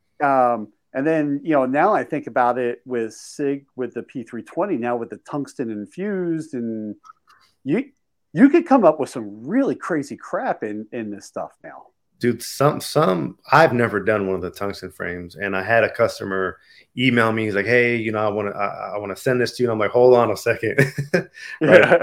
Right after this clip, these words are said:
Speaker 1: "Let me look into this," right? So I, you know, got in touch with the,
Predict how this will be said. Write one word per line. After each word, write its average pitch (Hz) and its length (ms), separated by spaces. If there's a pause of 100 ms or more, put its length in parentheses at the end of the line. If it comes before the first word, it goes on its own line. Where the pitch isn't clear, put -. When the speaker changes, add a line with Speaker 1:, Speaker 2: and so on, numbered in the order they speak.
Speaker 1:
"Let 135 100 (220)
me 165 120
look 160 200
into 143 260
this," 107 240
right? 117 180
So 123 140
I, 117 140 (500)
you 131 80
know, 110 160
got 131 220
in 131 120
touch 127 300
with 120 160
the, 101 440